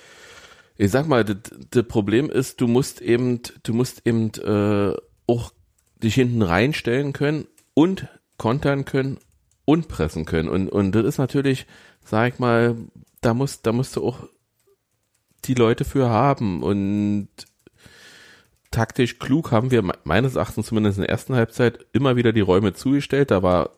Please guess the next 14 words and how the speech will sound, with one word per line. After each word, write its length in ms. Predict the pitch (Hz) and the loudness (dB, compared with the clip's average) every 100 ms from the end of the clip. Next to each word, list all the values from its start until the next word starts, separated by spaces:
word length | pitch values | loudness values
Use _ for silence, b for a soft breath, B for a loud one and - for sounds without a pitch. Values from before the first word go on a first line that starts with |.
| - | -4
kaum 320 | - 143 127 | -2 0 0
Durchkommen 440 | 113 135 - 123 123 | 0 0 -2 -4 -2
für 100 | 113 | -2
Bielefeld, 580 | 113 131 - 131 135 | 0 0 2 0 0
auch 140 | - - - - - - | -4 -8 -14 -20 -12 -2
wenn, 440 | 95 95 95 92 | 0 0 -2 -2
äh, 540 | - 90 87 82 73 78 | 0 2 2 4 2 2
das 160 | 95 - | -2 -2
in 160 | 87 | -2
dreifacher 400 | 76 78 - 95 | 0 0 0 -2
Geschwindigkeit 540 | 87 - 90 92 - - | -2 -4 -8 -6 -6 -4
anders 220 | 107 110 | -4 -2
aussieht. 360 | 85 98 113 - B B B B B B _ - | -4 -4 -6 -6 B B B B B B _ 2
Ähm, 440 | 95 101 98 101 | 4 4 0 -4